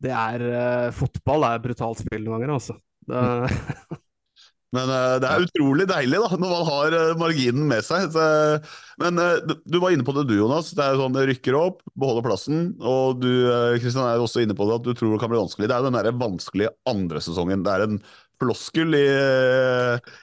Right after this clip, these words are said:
Speaker 2: i, eh, å, å sitte her og prate om den, for det, det har skjedd mange ganger før, men det er jo alltid mulig å motbevise det. Men, eh, hvis man mister litt spillere, hvis man, eh, nå tåler litt sånn entusiasmen, eh, som man tok med seg med litt uventa opprykk og uventa reddeplassen,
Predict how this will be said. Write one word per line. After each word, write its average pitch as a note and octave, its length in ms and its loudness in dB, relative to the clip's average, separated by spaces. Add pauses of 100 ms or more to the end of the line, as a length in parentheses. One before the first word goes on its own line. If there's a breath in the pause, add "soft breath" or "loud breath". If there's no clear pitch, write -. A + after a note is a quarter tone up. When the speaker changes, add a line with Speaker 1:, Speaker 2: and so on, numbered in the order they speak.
(140)
Speaker 2:
i, B2+ 60 4 (100)
eh, A#2 640 2
å, A#2 160 2 (160)
å - 20 -
sitte B2 300 -4
her G#2+ 160 -2
og G#2+ 100 -2
prate A#2+ 300 -4
om A2+ 80 -2
den, D3+ 160 0
for C#3 160 -2
det, B2+ 80 0 (240)
det A#2 80 0
har B2+ 80 -4
skjedd B2 160 -2
mange G#2+ 160 -2
ganger F#2+ 160 -2
før, A3+ 160 0
men E3 160 -2
det C#3 140 0
er A#2 100 0
jo B2 100 0 (300)
alltid C3 320 -4
mulig A2+ 320 0
å - 80 -
motbevise G2+ 480 -2
det. C#3+ 100 2
Men, D#3+ 220 -2 (480 loud breath)
eh, C#3+ 400 2 (720)
hvis D#3 160 0
man F#3 80 0
mister E3 240 -2
litt D#3+ 80 -6
spillere, C3 400 0 (720)
hvis A#2+ 160 -4
man, C3+ 220 -2 (100)
eh, C3 880 0
nå B2 200 0 (520)
tåler A#2+ 320 0
litt A#2 160 -2
sånn A2+ 320 -2
entusiasmen, A2+ 1040 -4
eh, A2+ 480 -2
som A2+ 160 -4
man A2+ 240 -4
tok A#2+ 180 -6
med F#2+ 140 -4
seg G2+ 160 -4
med G#2+ 80 -2
litt G#2 160 -2
uventa G2 380 -2
opprykk F#2 420 -4
og G2+ 240 0
uventa F#2 400 -2
reddeplassen, A2+ 600 -4